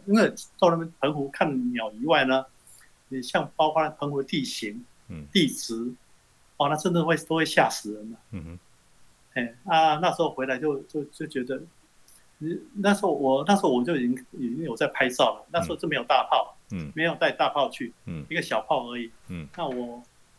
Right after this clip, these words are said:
Speaker 1: 那时候拍底片的，那，呃，那时候都三-，最多是三十六张一卷的底片嘛，对不对？
Speaker 2: 是。
Speaker 1: 啊，那时候我三天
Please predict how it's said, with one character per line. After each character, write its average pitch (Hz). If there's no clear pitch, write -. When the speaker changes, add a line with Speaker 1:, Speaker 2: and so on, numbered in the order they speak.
Speaker 1:
那 175
时 170
候 165
拍 160
底 123
片 135
的， 117
那， 143
呃， 123
那 160
时 170
候 160
都 156
三-， 151
最 170
多 156
是 151
三 151
十 139
六 143
张 143
一 151
卷 104
的 107
底 -
片 131
嘛， 104
对 135
不 -
对？ 123
Speaker 2:
是。 78
Speaker 1:
啊， 131
那 165
时 156
候 143
我 127
三 165
天 156